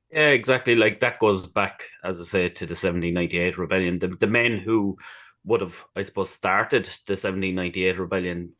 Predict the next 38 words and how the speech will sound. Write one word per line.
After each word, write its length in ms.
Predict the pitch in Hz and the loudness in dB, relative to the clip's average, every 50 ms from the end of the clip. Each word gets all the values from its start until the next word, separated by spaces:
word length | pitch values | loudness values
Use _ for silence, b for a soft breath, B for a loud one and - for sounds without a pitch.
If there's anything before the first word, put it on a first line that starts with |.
| _ - | _ -4
these 340 | 107 107 107 107 98 87 92 | -2 -2 0 -2 -4 -2 0
were 240 | 101 101 95 95 | 0 0 0 0
men 240 | 95 101 101 95 92 | 0 -2 0 0 -2
who, 220 | 92 101 107 98 B B B B B B | -2 -4 -6 -6 B B B B B B
I 80 | 110 | -2
suppose, 260 | 113 - 139 139 120 - | 2 4 4 4 4 4
kind 220 | - 139 135 127 | 2 2 2 2
of 120 | 117 - - - - _ _ _ | 2 0 -2 -16 -20 _ _ _
found 240 | - 135 131 131 131 | 2 4 4 4 4
themselves 460 | 120 113 110 - 123 110 110 110 98 | 2 2 0 2 2 2 2 2 0
o-, 160 | 104 95 87 - | 0 -2 -2 -2
on 260 | - 110 104 101 101 98 | -2 -2 -2 -2 -2 -2
the, 280 | 101 101 101 98 92 90 | -2 -2 -4 -4 -6 -6
the 80 | - 104 | -8 -8
wrong 380 | 101 95 98 107 104 104 101 95 | -6 -4 -2 -2 -2 -2 -4 -6
side 480 | 90 - 107 104 101 95 95 95 82 - - _ - | -8 -4 -2 -2 -2 -2 -2 -6 -8 -10 -14 _ -6
of, 640 | 90 92 87 85 87 90 87 87 85 82 78 - - - | -4 -2 -2 -2 -2 -2 -2 -2 -2 -4 -6 -10 -12 -8
um, 540 | 87 87 85 85 85 82 82 82 82 78 - B B B B B B B B B B B | -6 -6 -4 -4 -6 -6 -8 -10 -14 -18 -20 B B B B B B B B B B B
I 60 | - | -16
suppose, 440 | 95 - 98 98 92 87 82 - - - - - | -8 -2 0 0 0 0 -2 -8 -12 -12 -6 -2
religion 560 | 117 120 110 107 107 104 - 107 101 101 95 | 0 2 4 4 4 2 2 2 0 0 2
there 280 | 98 98 98 98 95 | 2 2 2 4 2
as 140 | 92 92 90 | 0 0 0
well, 240 | 98 104 117 120 117 | 0 2 2 2 2
that 240 | 98 92 92 - - - - - | 0 -2 -4 -6 -10 -14 -14 -12
in, 220 | - 98 98 98 95 | -10 -8 -6 -4 -6
in 420 | - - 95 95 95 90 90 85 - | -6 -4 -6 -4 -4 -4 -6 -8 -4
fact, 300 | - 104 95 - - - | -2 -2 -2 -2 -4 -8
that, 180 | - 92 - - | -8 -8 -8 -8
that, 200 | - 90 - _ - | -10 -10 -10 _ -6
that 160 | 95 92 - _ _ - | -6 -6 -8 _ _ -4
they, 240 | 110 104 98 98 - | -2 -2 -2 -2 0
they 160 | - 107 107 101 | 2 4 4 4
weren't 240 | 98 95 98 98 | 4 2 0 0
of 200 | 110 101 92 - | 0 -2 -2 -2
the 100 | - 104 | -2 -4
Protestant 580 | 92 - - - 107 101 95 - - 98 95 87 | -4 -4 -2 -2 0 0 -2 -4 -6 -6 -6 -4
religion, 500 | 98 92 92 104 107 107 107 98 87 - | -2 0 2 2 2 2 0 -4 -4 -6